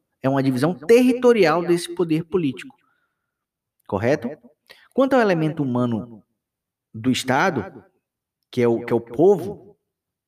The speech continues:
merece destaque o seu conceito político. E aí, povo, no conceito político,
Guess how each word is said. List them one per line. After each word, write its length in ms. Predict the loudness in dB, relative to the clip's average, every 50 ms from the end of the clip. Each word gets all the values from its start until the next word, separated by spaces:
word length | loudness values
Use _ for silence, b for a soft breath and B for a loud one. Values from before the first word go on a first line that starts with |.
| _ _ _ _ _ _ _ -8
merece 400 | -4 -4 -2 -2 -4 -6 -8 -10
destaque 680 | -8 -8 -8 -6 -4 -2 0 0 -2 -4 -8 -14 -18 b b b b b b b _
o 60 | -6
seu 160 | -4 -2 -2
conceito 540 | -2 -2 -4 -4 -2 -2 -2 -2 -4 -8 -10
político. 520 | -8 -4 -2 -2 -2 -4 -4 -8 -14 -16 -20 -20 b b b b b b b b b b b b b b _ _ _ _ -4
E 80 | 0 0
aí, 280 | 0 0 -2 -6 -2
povo, 680 | 2 6 6 6 6 4 0 -6 -6 -8 -12 -20 -20 _ _ _ _ _ _
no 200 | -10 -6 -4 -4
conceito 560 | -4 -4 -4 -6 -4 -4 -4 -4 -4 -6 -10 -10
político, 600 | -6 -4 -2 0 0 0 -2 -4 -8 -10 -12